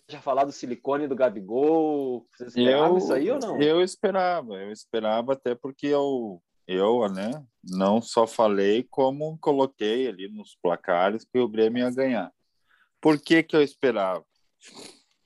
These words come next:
Speaker 2: Porque nos últimos dois jogos do Grêmio contra o Flamengo, eu acho que os placares não condizem tanto com o que foi o jogo, né? E a sequência de jogo, tu acaba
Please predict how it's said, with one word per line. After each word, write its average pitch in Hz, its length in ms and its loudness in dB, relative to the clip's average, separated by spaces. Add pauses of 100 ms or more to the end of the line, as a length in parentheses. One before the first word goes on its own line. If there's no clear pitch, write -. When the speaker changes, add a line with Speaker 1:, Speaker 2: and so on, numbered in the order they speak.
(420)
Speaker 2:
Porque 160 480 4
nos 165 220 0
últimos 180 420 0
dois 160 300 4
jogos 143 500 2
do 117 180 -6
Grêmio 113 400 -2
contra 120 240 -8
o - 60 -20
Flamengo, 139 1040 4
eu 127 260 4
acho 127 240 2
que 160 120 -6
os - 80 -12
placares 139 600 0
não 156 160 -8
condizem 156 720 -4 (120)
tanto 156 800 0
com 131 180 -2
o 135 80 -2
que 135 100 -20
foi 143 320 2
o 147 40 2
jogo, 120 320 2 (960)
né? 104 260 2
E 117 60 4
a 107 80 4
sequência 120 520 -2
de 117 160 -6
jogo, 110 400 0
tu 139 100 0
acaba 123 460 0